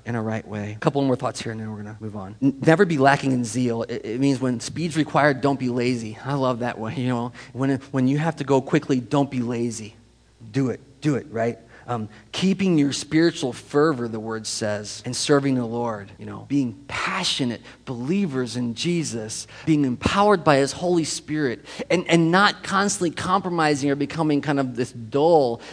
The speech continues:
eh, but believing and following him and serving Jesus everywhere we go. I, I hope you understand that there's no, you know, when Jesus,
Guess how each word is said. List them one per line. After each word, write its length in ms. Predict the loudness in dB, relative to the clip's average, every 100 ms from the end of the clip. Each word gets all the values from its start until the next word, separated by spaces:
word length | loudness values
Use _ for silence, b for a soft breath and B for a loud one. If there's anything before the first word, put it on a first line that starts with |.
| -10
eh, 80 | -8
but 240 | -4 -4
believing 580 | -2 -2 0 0 0 0
and 140 | 0 -4
following 560 | -2 4 4 4 2
him 200 | 0 0
and 140 | -2 -6
serving 680 | -8 -2 0 2 0 -2 B B -8
Jesus 580 | -2 -2 0 -2 -4 B B -8 -4
everywhere 380 | -2 2 2
we 140 | 4 0
go. 460 | 0 0 0 -4 -8
I, 80 | -2
I 60 | 2
hope 200 | 4 4
you 60 | 2
understand 460 | 0 2 2 2
that 120 | 2
there's 320 | 2 0 0 0
no, 380 | 2 2 0 B B
you 120 | 2 4
know, 80 |
when 160 | 6 4
Jesus, 540 | 2 -2 0 -2 -4